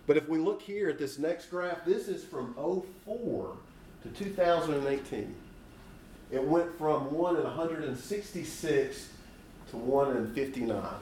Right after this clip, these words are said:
So in fourteen years, it more than doubled, right? The rates that we're seeing. So this is something that's gonna be confronted, that we're gonna have to confront in our churches, in our places of worship. Fifty percent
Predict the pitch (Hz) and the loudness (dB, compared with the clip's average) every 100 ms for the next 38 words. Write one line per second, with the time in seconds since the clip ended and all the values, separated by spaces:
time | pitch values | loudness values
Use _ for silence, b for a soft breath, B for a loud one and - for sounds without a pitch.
0 | - - 165 156 165 214 220 185 160 - | -12 2 4 4 0 2 4 4 0 -4
1 | - - - - 190 247 240 - 226 220 | -8 -16 -20 -8 -2 -2 -2 -6 -6 -2
2 | 196 196 156 - - - - - - - | 0 4 4 2 -6 -14 -18 -20 -20 -20
3 | - - - 127 139 160 151 131 123 113 | -20 -14 -2 2 6 6 4 0 0 0
4 | - - - - - 113 110 101 110 131 | -6 -20 -20 -20 -10 -8 -6 -2 6 6
5 | 143 - 127 113 113 160 143 131 120 190 | 6 -2 -6 -4 -2 0 2 2 4 4
6 | - - 220 196 - 170 147 B B B | 2 -8 -6 -6 -4 -2 -4 B B B
7 | - 139 - 175 165 160 147 127 - 170 | -2 0 4 4 4 2 0 -10 -2 0
8 | 185 175 131 117 123 131 156 156 143 143 | 2 4 2 0 -2 -2 -2 -2 -4 -8
9 | 123 117 - 151 139 143 135 127 - 165 | -8 -8 -2 -2 0 -2 0 -2 0 -4
10 | - 147 135 131 - - 147 143 139 127 | -2 -8 -6 -4 -4 -2 0 2 0 -4
11 | 120 104 123 139 - - - - - - | -6 -2 2 2 2 -6 -10 -12 -18 -18
12 | B B B B B B B B B B | B B B B B B B B B B
13 | B 214 254 269 233 214 185 - 202 196 | B 6 6 4 -4 0 0 2 6 8
14 | 190 180 | 8 2